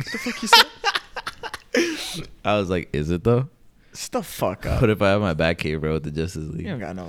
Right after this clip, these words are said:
Speaker 1: other friends. Yeah, fucking us. That's it. This is
Speaker 2: Thanks.
Speaker 1: it. This is it, baby.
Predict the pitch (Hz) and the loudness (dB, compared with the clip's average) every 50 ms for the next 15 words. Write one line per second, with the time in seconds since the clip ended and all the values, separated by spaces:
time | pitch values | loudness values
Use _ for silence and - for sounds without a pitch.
0 | 78 76 - - - 107 107 113 120 123 - - - - - 147 139 135 - 151 | -12 -12 -14 -12 -10 -10 -8 -8 -8 -8 -6 -6 -6 -6 -4 -4 -2 -2 0 -2
1 | 143 - 143 139 170 165 143 - - - - - - - 160 - - 196 175 - | -2 -2 -2 -2 -2 -2 -4 -6 -10 -12 -14 -16 -16 -16 -14 -6 -4 -4 -4 -4
2 | - - - 113 - - - - 90 - - - - - _ _ _ _ - _ | -4 4 6 6 6 6 4 4 2 2 0 -2 -6 -12 _ _ _ _ -20 _
3 | - 180 170 147 175 185 156 139 147 156 170 190 208 | -12 -10 -4 -2 -2 -2 0 0 -2 -2 -2 -4 -8